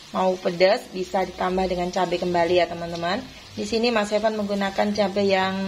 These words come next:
sedang-sedang saja ya. Nggak begitu pedas dan juga kalau bilang orang Jawa sumer-sumer ya, teman-teman. Oke, ini udah matang. Kita masukkan ikan pe-nya.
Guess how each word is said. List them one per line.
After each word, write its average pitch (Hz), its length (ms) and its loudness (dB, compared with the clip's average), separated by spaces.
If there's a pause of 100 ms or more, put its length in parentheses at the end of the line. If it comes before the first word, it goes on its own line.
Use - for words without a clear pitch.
(380)
sedang-sedang 208 960 0
saja 185 320 0
ya. 151 260 0 (320)
Nggak - 220 0
begitu 180 260 0
pedas 202 480 2 (160)
dan 190 380 2
juga 180 800 0 (420)
kalau 202 240 4
bilang 208 300 0
orang 214 340 0
Jawa 202 320 6
sumer-sumer 214 880 0
ya, 180 160 2
teman-teman. 165 400 -6
Oke, 247 560 0
ini 208 160 -2
udah 196 160 -2
matang. 208 560 -2
Kita 214 160 -2
masukkan 196 640 -4 (220)
ikan 185 240 -2
pe-nya. 175 580 0